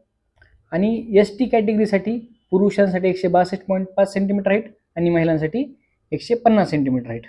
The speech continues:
ही याचं फिजिकल स्टँडर्ड आहे. अ, चेस्ट बघा, छाती न फुगवता ऐंशी सेंटीमीटर व फुगून पाच सेंटीमीटर ही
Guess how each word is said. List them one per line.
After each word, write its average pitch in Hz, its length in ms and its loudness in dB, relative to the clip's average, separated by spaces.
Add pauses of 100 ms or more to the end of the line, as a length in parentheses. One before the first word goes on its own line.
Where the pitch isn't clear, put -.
(1080)
ही 170 140 2
याचं 175 240 4
फिजिकल 202 340 2
स्टँडर्ड 139 420 0
आहे. 120 340 -12 (580)
अ, 151 120 -6 (760)
चेस्ट 208 260 6
बघा, 208 320 6
छाती 226 480 -2 (500)
न 208 180 4 (120)
फुगवता 202 300 6
ऐंशी 190 220 2
सेंटीमीटर 208 560 0 (480)
व 175 80 2 (120)
फुगून 220 360 2 (400)
पाच 185 260 4
सेंटीमीटर 160 680 0 (600)
ही 226 440 -4